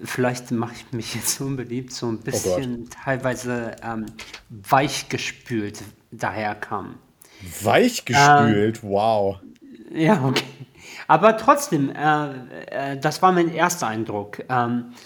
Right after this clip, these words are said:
Speaker 1: mit der Zeit, finde ich aber, ist das so besser geworden, je mehr ich das geschaut habe.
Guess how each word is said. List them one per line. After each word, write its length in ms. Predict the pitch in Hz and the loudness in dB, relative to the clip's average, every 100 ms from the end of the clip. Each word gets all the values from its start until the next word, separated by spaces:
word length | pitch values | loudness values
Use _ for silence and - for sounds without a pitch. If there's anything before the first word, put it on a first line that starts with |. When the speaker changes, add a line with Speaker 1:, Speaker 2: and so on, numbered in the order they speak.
| - - _ - | -20 -20 _ -2
Speaker 1:
mit 280 | 139 147 160 | 0 0 0
der 120 | 139 | -4
Zeit, 400 | - 175 196 196 | -2 0 0 -2
finde 360 | - - 170 170 | -14 -2 0 2
ich 100 | 165 | 0
aber, 380 | 151 151 147 | 0 0 0
ist 180 | 151 - | -4 -4
das 260 | 147 - - - | -4 -4 -8 -12
so 240 | 120 139 | -2 -2
besser 320 | 117 156 143 117 | -2 -4 -4 -4
geworden, 400 | 117 120 110 107 | -6 -6 -8 -6
je 80 | |
mehr 180 | 110 127 | -4 -4
ich 100 | 117 | -4
das 180 | 127 - | -8 -8
geschaut 480 | 123 - 117 123 - | -8 -4 -4 -4 -4
habe. 240 | 104 98 | -6 -4